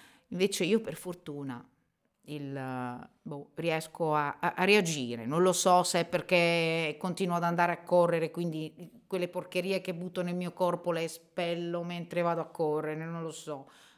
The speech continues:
non so, non lo so. E fatto sta che però, eh, Mirka si chiamava così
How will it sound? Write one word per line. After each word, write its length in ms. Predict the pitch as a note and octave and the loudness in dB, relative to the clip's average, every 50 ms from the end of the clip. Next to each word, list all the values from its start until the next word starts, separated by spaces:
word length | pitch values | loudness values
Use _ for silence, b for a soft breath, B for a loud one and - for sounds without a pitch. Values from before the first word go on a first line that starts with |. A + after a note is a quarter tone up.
| B - | B -10
non 240 | F3 E3+ E3+ E3+ | -8 -8 -8 -8
so, 300 | E3+ - - A#2+ B2 - _ - | -8 -10 -12 -14 -14 -16 _ -16
non 120 | C#3+ D3 | -14 -14
lo 60 | C#3 | -14
so. 240 | B2+ - - F#2+ - B B B B B B B B B B B B B B | -16 -16 -16 -18 -18 B B B B B B B B B B B B B B
E 640 | - E3+ E3+ D#3+ D#3+ D#3 D#3 D#3 D3+ D3+ C#3+ - - | 2 4 6 6 6 6 4 4 2 2 0 -2 -2
fatto 260 | - - G3 G3 - | 0 0 2 4 4
sta 300 | A3 A3 - A3+ G#3+ G#3+ | 4 6 8 10 8 8
che 100 | G#3+ G3+ | 8 2
però, 760 | F#3+ - - F#3 F3+ F#3 F3+ F3+ F3 F3 E3+ E3+ E3 - - - | -2 2 4 6 6 8 8 8 8 8 6 4 2 0 -4 -8
eh, 180 | - E3 E3 - - | -10 -10 -10 -6 -4
Mirka 560 | F3+ F#3 E3 D#3 D#3 - - - D#3 - - | -4 -2 -2 -4 -8 -8 -4 -4 -4 -2 -2
si 160 | - - E3+ | -4 -6 -4
chiamava 320 | - D#3 D3+ D3+ D#3 C#3+ D3 | -4 -4 -4 -4 -4 -4 -6
così 360 | - - D#3+ D3 D3+ C3+ | -8 -6 -6 -6 -6 -6